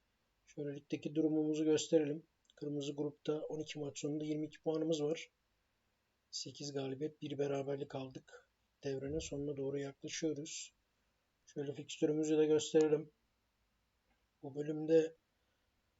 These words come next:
Ankara Demir deplasmanı, Ergene Velimaşa içeride, Kastamonu deplasmanı ve lider Sakarya ile içeride oynayacağız. Sakarya maçıyla bitireceğim. Bir sonraki bölümde de ilk devreyi bitirmeyi ve devre arasına girmeyi planlıyorum.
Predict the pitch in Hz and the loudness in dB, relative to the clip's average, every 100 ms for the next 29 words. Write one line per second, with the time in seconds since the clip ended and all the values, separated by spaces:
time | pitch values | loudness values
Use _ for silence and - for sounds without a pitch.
0 | _ - 151 156 165 165 165 170 165 165 | _ -6 -4 2 6 8 8 8 6 6
1 | 147 147 - 156 160 180 156 147 160 165 | 2 -2 0 2 2 0 -2 2 4 6
2 | 156 160 165 151 - 151 - 151 156 147 | 4 2 2 0 -2 -4 -2 0 0 2
3 | 160 185 - 156 - 170 165 143 - 147 | 2 2 -4 -8 -2 2 4 2 -4 -8
4 | - 175 175 175 - _ _ _ _ 156 | 0 6 8 8 2 _ _ _ _ 6
5 | 156 175 - 160 175 170 156 185 180 165 | 10 12 10 8 10 10 10 6 4 6
6 | 160 180 165 147 170 151 143 160 156 147 | 8 10 8 6 4 2 0 2 4 2
7 | - 165 143 - 131 135 170 180 _ _ | 0 0 0 -4 -6 0 0 0 _ _
8 | _ _ _ _ _ _ - 160 170 - | _ _ _ _ _ _ -6 -4 -2 -6
9 | 165 185 190 151 139 165 156 165 160 160 | 0 0 2 2 0 4 10 10 10 6
10 | 170 170 - 151 143 170 160 156 - 156 | 6 2 4 4 6 2 0 -2 0 4
11 | 165 165 147 151 156 151 143 165 170 151 | 6 6 6 4 4 2 0 4 4 4
12 | 156 156 180 - 156 156 165 156 170 190 | 2 2 0 2 2 4 6 6 6 2